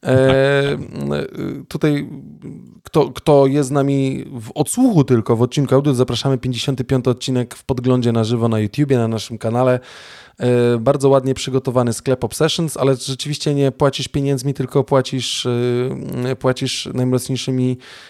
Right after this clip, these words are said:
Speaker 1: e, najmrocni-, najmroczniejszymi, mm, zwierzeniami. Śmieszne. E, generalnie
Speaker 2: Ty, a
Speaker 1: pomysł
Speaker 2: to nie tak, że zdradzasz swój sekret i dostajesz zabawkę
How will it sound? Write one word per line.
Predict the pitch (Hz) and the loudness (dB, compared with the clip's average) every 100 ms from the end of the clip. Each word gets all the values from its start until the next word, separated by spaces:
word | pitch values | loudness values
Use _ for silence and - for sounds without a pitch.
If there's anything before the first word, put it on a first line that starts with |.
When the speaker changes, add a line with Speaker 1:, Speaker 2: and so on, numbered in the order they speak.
| _ - | _ -8
Speaker 1:
e, | 117 113 | -4 -2
najmrocni-, | 120 123 123 123 131 131 131 | 0 0 0 -2 -4 -4 -4
najmroczniejszymi, | 117 127 139 131 127 131 - 127 127 127 - - | -2 -2 0 -2 -2 -6 -4 -4 -2 -4 -6 -12
mm, | 160 131 139 143 | -12 -10 -8 -8
zwierzeniami. | 120 131 135 120 107 | -4 0 0 0 -2
Śmieszne. | 107 170 135 - 92 - - _ | -2 0 0 -2 -10 -14 -20 _
E, | 131 135 | -2 0
generalnie | 135 147 151 170 185 | 2 2 2 2 2
Speaker 2:
Ty, | 165 | 2
a | |
Speaker 1:
pomysł | 160 147 | 4 4
Speaker 2:
to | 175 - | 2 4
nie | 180 | 2
tak, | 165 - | 2 -8
że | - 139 - _ _ | 0 0 0 _ _
zdradzasz | - 143 143 135 | -2 2 4 2
swój | - | 2
sekret | 127 131 131 123 | 2 2 2 2
i | |
dostajesz | 127 123 120 | 2 4 4
zabawkę | 117 127 143 - | 4 4 2 2